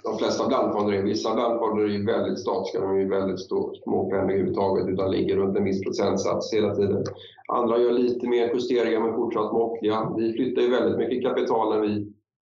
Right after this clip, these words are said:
flyttar, men vi har väl varit nere som lägst, eh, runt tjugofem procentenheter under en kort period, tvåtusenelva,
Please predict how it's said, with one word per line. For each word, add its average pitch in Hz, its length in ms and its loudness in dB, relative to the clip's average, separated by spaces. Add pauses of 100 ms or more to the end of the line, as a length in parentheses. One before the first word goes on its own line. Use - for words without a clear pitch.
flyttar, 117 420 0
men 113 380 -2 (380)
vi 117 80 2
har 120 60 4
väl 135 120 4
varit 135 120 0
nere 131 220 4
som 135 180 0
lägst, 135 460 0
eh, 135 40 2
runt 131 440 2
tjugofem 127 420 -2 (240)
procentenheter 123 880 0
under 127 240 0
en 120 100 -2
kort 120 220 -2
period, 120 420 0
tvåtusenelva, 117 680 0